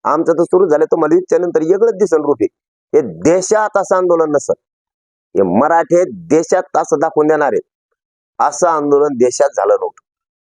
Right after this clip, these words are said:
इतक्या जे वस्तू तुम्ही वस्तू तर अडवू शकत नाही, ते तर लांबच राहील. तुम्ही अडविलं,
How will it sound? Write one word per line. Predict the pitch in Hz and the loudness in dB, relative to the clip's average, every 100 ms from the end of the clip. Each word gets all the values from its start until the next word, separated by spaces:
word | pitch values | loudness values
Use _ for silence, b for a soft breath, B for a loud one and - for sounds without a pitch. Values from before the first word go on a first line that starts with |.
| _ - | _ 0
इतक्या | 156 - - 190 151 | 0 0 -2 0 -2
जे | 127 170 208 | 0 2 2
वस्तू | 214 208 - 170 | 2 0 0 -2
तुम्ही | - _ 175 202 | -2 _ 0 2
वस्तू | 175 170 151 | 2 0 -2
तर | 147 | -2
अडवू | 143 139 | 0 -2
शकत | - 156 165 | -2 -2 0
नाही, | 147 - _ _ _ _ _ - | 0 0 _ _ _ _ _ -6
ते | |
तर | - 127 | -2 0
लांबच | 110 117 151 - | 0 0 0 0
राहील. | 131 - _ | 0 0 _
तुम्ही | _ _ - 147 147 | _ _ -2 2 2
अडविलं, | 160 165 139 | 2 0 0